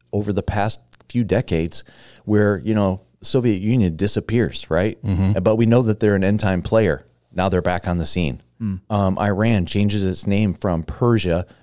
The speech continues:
Speaker 1: to Iran, which,
Speaker 2: Yeah.
Speaker 1: you know, the, the scripture, the prophecy talks about Persia, but it's actually Iran. Now they're, now, now they're a major player. China goes from,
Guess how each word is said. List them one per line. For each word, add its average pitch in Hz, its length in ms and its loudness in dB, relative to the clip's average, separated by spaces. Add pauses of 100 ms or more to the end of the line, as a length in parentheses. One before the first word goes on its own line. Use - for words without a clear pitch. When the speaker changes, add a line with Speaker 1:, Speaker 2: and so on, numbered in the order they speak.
(120)
Speaker 1:
to 95 120 0
Iran, 92 560 0 (220)
which, 95 140 0
Speaker 2:
Yeah. 80 120 0 (220)
Speaker 1:
you 107 160 0
know, 92 240 0 (220)
the, 98 140 0
the 85 180 -4
scripture, 110 420 -2
the 87 80 0
prophecy 95 540 -2 (100)
talks 110 240 0
about - 240 -4
Persia, 92 420 2 (140)
but 98 100 -2
it's 104 120 -2
actually 131 280 2
Iran. 95 560 0
Now 98 220 2
they're, 98 260 4 (120)
now, 85 340 -4
now 95 240 -2
they're 90 160 0
a 87 40 0
major 85 280 -2
player. 92 400 0 (420)
China 120 440 0 (400)
goes 98 240 2
from, 95 400 0